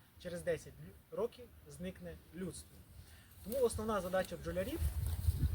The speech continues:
відтворення бджіл, збереження виду. А вже інші, е, задачі, які стосуються по видобуванню продуктів бджільництва, вони стоять в основі комерції. Але, наприклад, е, напрям керованого бджолозапилення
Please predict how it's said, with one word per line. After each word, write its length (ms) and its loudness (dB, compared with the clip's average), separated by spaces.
відтворення 800 4
бджіл, 220 -2
збереження 680 4
виду. 220 -2
А 160 -2
вже 260 0
інші, 420 -4
е, 140 -2
задачі, 380 0
які 340 -6
стосуються 680 -8
по 260 2
видобуванню 640 -2
продуктів 500 -10
бджільництва, 580 -10
вони 440 -6
стоять 320 -2
в 60 -8
основі 340 -4
комерції. 640 -6
Але, 140 -8
наприклад, 500 -2
е, 320 -6
напрям 400 -6
керованого 460 0
бджолозапилення 800 -4